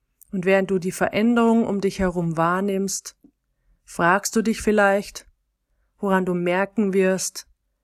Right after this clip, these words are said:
wie dir diese Anleitung ein Geschenk und Unterstützung sein kann und wird.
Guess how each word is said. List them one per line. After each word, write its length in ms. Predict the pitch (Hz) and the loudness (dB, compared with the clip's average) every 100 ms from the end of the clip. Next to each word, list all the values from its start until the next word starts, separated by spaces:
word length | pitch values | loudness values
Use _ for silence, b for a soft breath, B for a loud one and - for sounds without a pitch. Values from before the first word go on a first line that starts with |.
| _ _ | _ _
wie 320 | 170 180 208 | -8 -2 0
dir 220 | 220 214 | 2 0
diese 340 | 202 196 185 190 | 0 -2 0 0
Anleitung 600 | 190 190 180 180 185 185 | 0 0 0 0 -2 -6
ein 240 | - 175 | -6 -6
Geschenk 680 | 170 165 - 196 226 233 - | -6 -6 -2 0 0 -2 -6
und 200 | - 175 | -6 -4
Unterstützung 720 | 190 180 160 - 190 - 202 | -4 -4 -4 -4 -4 -2 -2
sein 380 | 180 175 175 175 | 0 -2 -2 -6
kann 460 | - 165 160 175 185 _ _ | -4 -2 -2 -6 -12 _ _
und 280 | - 208 180 | -4 -4 0
wird. 420 | 175 170 151 - | 0 0 -2 -16